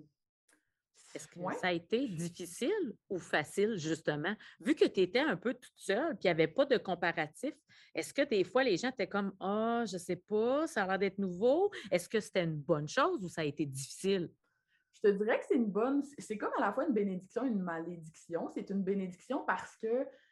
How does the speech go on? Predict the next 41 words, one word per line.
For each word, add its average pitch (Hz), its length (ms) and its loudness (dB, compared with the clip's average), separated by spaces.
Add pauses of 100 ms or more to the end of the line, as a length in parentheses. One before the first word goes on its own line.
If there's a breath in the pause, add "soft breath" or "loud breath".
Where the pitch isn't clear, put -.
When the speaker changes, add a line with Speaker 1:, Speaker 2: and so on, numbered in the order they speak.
(200 loud breath)
Speaker 2:
je - 200 -16
pense 240 220 -2
que 226 100 -4
ça 185 180 -2
m'a 175 120 0
permis 190 300 0
de 240 80 4
m'établir 202 880 -2
comme 208 400 -2
la 208 560 2 (140)
référence 190 580 -4
dans 175 140 -6
ce - 100 -10
milieu-là 180 480 -6
beaucoup 185 400 -10
plus 190 140 -8
rapidement. 156 480 -8 (560 loud breath)
Euh, 160 400 0
quand 226 160 0
j'ai 220 160 0
acheté 185 240 -2
mon 214 140 0
nom 175 140 -2
de 175 60 -6
domaine 190 340 0
en 202 100 0
deux 180 160 -4
mille 165 260 -6
dix-sept, 220 840 -6
j'avais 180 380 0
un 175 120 -4
tout - 220 -16
petit 190 260 -2
portfolio, 175 680 -6
là. 165 100 -4
J'avais 156 320 -4
écrit 160 340 -10
quelques 190 380 -4
pages 156 260 -6
de 160 80 -2
vente, 214 560 -6